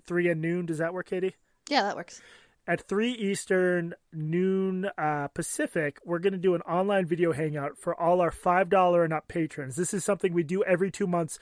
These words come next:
Speaker 1: for our ten dollar and up patrons, uh, and we just did it. But ju-, as a thank you for everything, uh, all our patrons are invited to this hangout, uh, three o'clock Eastern,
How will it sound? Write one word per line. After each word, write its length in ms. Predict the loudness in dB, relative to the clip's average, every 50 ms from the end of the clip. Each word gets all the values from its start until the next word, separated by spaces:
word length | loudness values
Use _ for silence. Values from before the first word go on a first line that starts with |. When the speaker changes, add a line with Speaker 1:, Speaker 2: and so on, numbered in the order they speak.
| -18 -20 -20 _
Speaker 1:
for 140 | -4 -4 -4
our 80 | -4 -4 -6
ten 280 | -2 0 0 2 4
dollar 280 | 4 4 4 4 2 -2
and 80 | -4
up 100 | -6 -8 _
patrons, 580 | -10 -12 -10 -8 -6 -6 -6 -8 -10 -12 -14 -18 -20 -20 -20 -16 _ -4
uh, 40 | -2
and 200 | -2 0 2 2
we 80 | 2
just 220 | 2 2 0 0 2
did 160 | 2 2 4
it. 160 | 4 2 2
But 200 | 0 -2 -2 -2
ju-, 140 | -2 -2 -2 -2 -2 0
as 180 | 0 2 2 0
a 40 |
thank 360 | 0 2 4 4 4 2 -2 -4
you 340 | -2 0 0 2 0 0
for 160 | -2 -4 -4 -4
everything, 640 | -2 -2 -2 -2 -2 -2 -2 -2 -2 -4 -6 -10 -12 -16 -20 -20 -20 -20 _ _ _ _ _ _ _ _ -4
uh, 340 | -2 -2 -2 -2 -2 -4 -6 -2 4
all 160 | 8 8 10
our 80 | 10 8
patrons 440 | 8 6 4 4 2 -4 -4 -4 -4
are 120 | -4 -4
invited 520 | -4 -2 -2 -2 -2 -2 -4 -6 -8 -12 _ _ _ _ _ _ -18
to 280 | -12 -6 -4 -2 -2
this 220 | -2 -2 -4 -4 -2
hangout, 580 | 0 0 0 0 0 -2 -2 0 -2 -2 -4 _ _ -10
uh, 380 | -8 -6 -6 -6 -6 -6 -8 -10 -12 _ -4
three 180 | 0 2 2
o'clock 380 | 2 2 2 2 2 2 2 0
Eastern, 640 | -4 -4 -4 -4 -2 -2 0 0 -2 -2 -4 -8